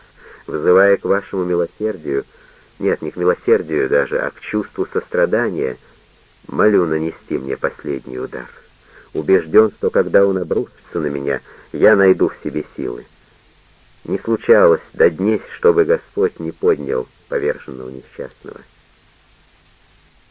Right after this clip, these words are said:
Мену Сегре окинул викария пронзительным взглядом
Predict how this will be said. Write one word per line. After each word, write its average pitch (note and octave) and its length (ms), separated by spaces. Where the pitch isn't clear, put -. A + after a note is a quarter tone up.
Мену G2+ 400
Сегре G2 400
окинул D#2+ 380
викария D2+ 460
пронзительным C#2+ 720
взглядом F#2+ 460